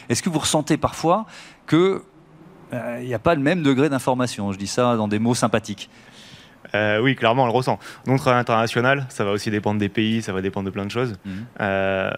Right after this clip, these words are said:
Speaker 2: mais ce qu'on se rend compte, c'est, bon, on est une jeune société, hein, on a quatre ans, mais déjà en quatre ans, euh, le discours a beaucoup changé. Les, les grandes entreprises avec qui on peut travailler ont beaucoup changé, beaucoup évolué,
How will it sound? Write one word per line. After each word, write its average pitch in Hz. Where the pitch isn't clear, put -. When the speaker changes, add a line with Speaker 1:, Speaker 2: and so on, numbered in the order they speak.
Speaker 2:
mais 107
ce -
qu'on 117
se 107
rend 120
compte, 139
c'est, 107
bon, 101
on 95
est 95
une 101
jeune 117
société, 123
hein, 113
on 104
a 95
quatre 104
ans, 139
mais 107
déjà 120
en 120
quatre 117
ans, 143
euh, 104
le 104
discours 113
a 110
beaucoup 113
changé. 117
Les, 101
les 98
grandes 127
entreprises 120
avec 104
qui -
on 113
peut 107
travailler 107
ont 98
beaucoup 117
changé, 113
beaucoup 110
évolué, 107